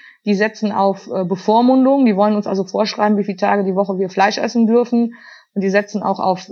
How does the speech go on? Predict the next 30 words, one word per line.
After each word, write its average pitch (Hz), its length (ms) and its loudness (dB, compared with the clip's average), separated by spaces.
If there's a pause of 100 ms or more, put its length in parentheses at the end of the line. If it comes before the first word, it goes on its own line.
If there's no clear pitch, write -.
Gängelung. 247 680 2 (200)
Und 196 140 0
das 214 160 0
ist 233 100 -2
einfach 214 520 0
ein, 202 440 -2
ähm, 196 720 -4
ein 196 120 0
komplett 277 440 0
anderes 226 340 2
Menschenbild 254 640 2
und 247 140 0
auch - 120 -4
ein 233 100 0
komplett 233 580 -2
anderes 208 480 0
Politikverständnis. 196 1040 -2 (440)
Und 202 460 0
das 185 160 -2
wird 214 140 2
sicherlich 214 400 2
auch 214 100 0
nächstes 214 320 0
Jahr 214 140 2
beim 202 160 0
Bundestagswahlkampf 202 840 0
nochmal 190 260 -2
herausgestellt 185 680 0
werden. 240 340 2 (380)
Aber, 202 400 0